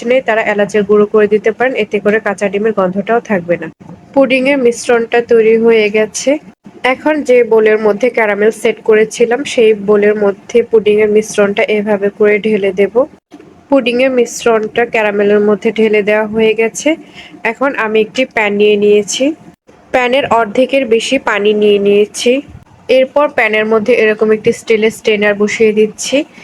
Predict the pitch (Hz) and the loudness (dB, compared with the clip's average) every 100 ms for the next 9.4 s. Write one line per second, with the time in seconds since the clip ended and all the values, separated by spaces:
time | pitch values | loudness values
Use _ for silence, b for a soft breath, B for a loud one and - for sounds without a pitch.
0 | B B - 220 214 233 - 226 226 233 | B B -4 -2 0 -2 0 2 4 2
1 | 208 208 202 226 214 196 202 208 202 202 | 2 0 2 0 0 0 0 0 0 -4
2 | 202 202 202 196 214 247 254 220 208 220 | -4 -4 -4 -2 -2 -2 -2 -2 -2 0
3 | 233 226 233 214 214 214 254 - 208 214 | 0 0 -2 0 -2 0 -2 -2 -2 0
4 | 220 220 220 208 220 220 254 - 226 220 | 0 2 0 0 0 0 -2 -2 -2 0
5 | 208 202 214 226 226 196 - 190 180 170 | -2 0 0 0 0 -2 0 -2 0 -4
6 | - - - 247 269 311 302 - 233 214 | -6 -8 -4 -2 -2 -2 -4 -2 0 2
7 | 208 208 208 208 196 233 226 208 202 214 | 2 2 2 0 -2 0 2 2 2 2
8 | 214 214 220 208 208 214 208 208 208 202 | 0 2 0 0 0 0 0 2 0 0
9 | 208 208 - | 0 -2 -2